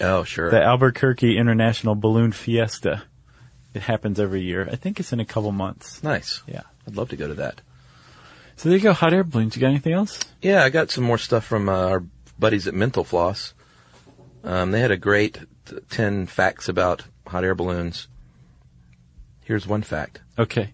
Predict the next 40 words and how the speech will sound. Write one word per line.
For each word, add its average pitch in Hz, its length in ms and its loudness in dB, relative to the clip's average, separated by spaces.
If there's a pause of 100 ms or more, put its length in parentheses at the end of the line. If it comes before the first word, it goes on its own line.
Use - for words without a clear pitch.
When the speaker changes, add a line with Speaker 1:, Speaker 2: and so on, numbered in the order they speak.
Speaker 1:
There 101 120 2
was 92 100 0
a 92 60 2
balloon 95 400 2
duel 92 420 4
in 90 140 -2
eighteen 90 360 -4
oh 85 140 0
eight. 95 240 -4 (760)
Speaker 2:
Oh, 170 120 0
yeah. 208 200 -2 (580)
Speaker 1:
Two 120 120 -2
Frenchmen, 98 600 0
um, 87 420 0 (420)
were 87 80 -2
in 90 60 2
a 85 40 2
love 101 200 4
triangle, 90 540 0 (560)
and 90 200 -2
they, 87 280 -2
uh, 82 560 -2 (400)
<laughs> - 1200 -10
figured 123 280 0
the 127 60 0
best 131 200 4
way 147 100 6
to 131 60 2
settle 156 300 6
it - 80 2
was 117 140 0
to 117 100 -6
get 131 140 4
up 151 160 4
and 113 120 4
shoot 139 180 2
at 143 60 4
each 139 200 2
other's 131 220 2
balloon. 135 520 2